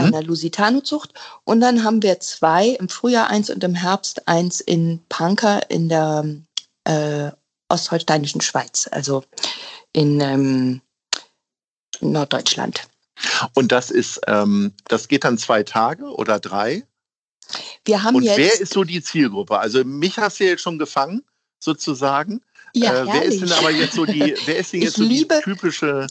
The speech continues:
Speaker 2: Zielgruppe?
Speaker 1: Also das Erste ist mal, ich liebe es, wenn Männer kommen. Da, mein
Speaker 2: <laughs>
Speaker 1: Schönstes ist wirklich,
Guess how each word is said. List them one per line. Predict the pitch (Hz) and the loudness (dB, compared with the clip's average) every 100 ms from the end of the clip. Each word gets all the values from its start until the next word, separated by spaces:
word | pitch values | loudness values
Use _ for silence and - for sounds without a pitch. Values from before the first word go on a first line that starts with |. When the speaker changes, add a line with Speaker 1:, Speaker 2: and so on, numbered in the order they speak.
| - _ - | -12 _ -2
Speaker 2:
Zielgruppe? | 151 123 190 208 | 0 0 0 0
Speaker 1:
Also | 196 | 0
das | 190 226 - - | 0 -2 -4 0
Erste | 214 294 302 | 0 2 0
ist | 220 220 | -2 0
mal, | 208 208 | -2 -2
ich | 196 - | -6 -6
liebe | 196 240 226 | -2 0 0
es, | 202 - | -2 -2
wenn | 170 | -4
Männer | 160 156 143 | -2 -6 -6
kommen. | - 139 175 - - - - | -4 -4 -4 -8 -12 -12 -4
Da, | 160 | -2
mein | 190 180 180 | 0 0 0
Speaker 2:
<laughs> | |
Speaker 1:
Schönstes | - 254 294 - 240 | 0 0 0 -2 0
ist | - 226 214 | 0 0 -2
wirklich, | 233 240 233 | 0 -2 -2